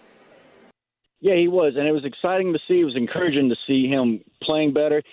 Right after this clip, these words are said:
He's shooting twenty-nine percent from three on the season, but he's starting to hit some big shots, and it looked like his offense was starting to come into form. He was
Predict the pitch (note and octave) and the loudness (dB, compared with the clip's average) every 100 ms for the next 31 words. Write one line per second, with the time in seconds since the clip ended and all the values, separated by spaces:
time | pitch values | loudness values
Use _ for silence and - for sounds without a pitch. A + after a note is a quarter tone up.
0 | _ F3+ - G3+ F#3+ D#3+ - D#3+ D#3 D3+ | _ -6 -2 0 0 0 -2 0 0 0
1 | D3 A#2 - C#3 C#3 - B2 - C#3 C#3 | -2 -6 -6 -4 -4 -4 -8 -2 0 2
2 | C3 B2+ A2+ - D3+ C#3+ C3+ E3 A3 - | 0 -2 -4 0 0 2 0 0 -2 -2
3 | A#3 G3 G#3 G3 F#3+ F#3 - G3+ G3 - | -2 0 -2 -2 -2 -2 -2 -2 -4 -10
4 | _ _ _ D#3 E3 G3+ A#3 A3 G#3 D#3+ | _ _ _ -2 0 -2 -2 -2 -2 -2
5 | F#3 G3 F#3+ E3+ D3+ - F3+ F3 E3+ F3 | -2 -2 -4 -6 -8 -6 -4 -4 -2 -4
6 | F3 F3 E3 - F3+ D3+ B2+ B2+ | 0 0 0 -2 -2 0 0 -2